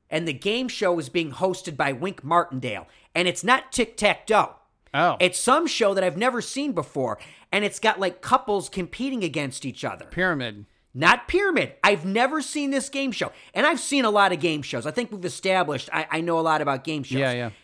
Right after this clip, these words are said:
Speaker 1: Now, here's the thing. One of the contestants on this game show is Morton Downey Junior.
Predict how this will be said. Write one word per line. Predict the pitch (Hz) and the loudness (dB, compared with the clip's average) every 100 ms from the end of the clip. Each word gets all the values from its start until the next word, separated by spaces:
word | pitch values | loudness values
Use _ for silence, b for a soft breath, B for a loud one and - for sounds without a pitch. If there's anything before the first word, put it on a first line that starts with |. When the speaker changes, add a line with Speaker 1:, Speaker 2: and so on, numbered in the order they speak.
| _ | _
Speaker 1:
Now, | 185 | 0
here's | 185 294 339 269 | 2 2 2 -2
the | |
thing. | - 302 294 233 208 b b b b | -4 0 2 0 -4 b b b b
One | 135 165 269 | -4 4 6
of | 285 | 6
the | 302 | 2
contestants | - 277 269 269 262 - 214 - | 0 -2 2 0 0 -2 -4 0
on | - 202 | 2 2
this | 247 277 | 2 -4
game | - 294 311 | -6 -4 -4
show | 277 - 196 165 156 160 _ _ _ _ _ _ _ _ | -4 0 2 4 2 -2 _ _ _ _ _ _ _ _
is | 180 127 | -2 -2
Morton | 156 190 240 240 226 | 0 6 6 6 0
Downey | 202 214 220 208 175 | 2 2 2 0 -4
Junior. | 127 190 190 151 - | -4 -2 -2 -4 -6